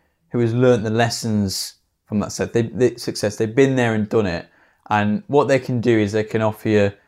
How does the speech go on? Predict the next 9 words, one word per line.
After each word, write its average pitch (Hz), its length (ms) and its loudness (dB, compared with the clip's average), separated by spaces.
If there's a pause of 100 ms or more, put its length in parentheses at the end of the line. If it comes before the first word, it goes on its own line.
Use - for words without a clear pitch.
(680)
the 113 80 -4
guidance, 117 760 2
they 113 80 -6
can 123 140 -2
offer 113 200 -2
you 107 100 2
a 104 160 -4
different 123 320 -4
perspective - 1040 -2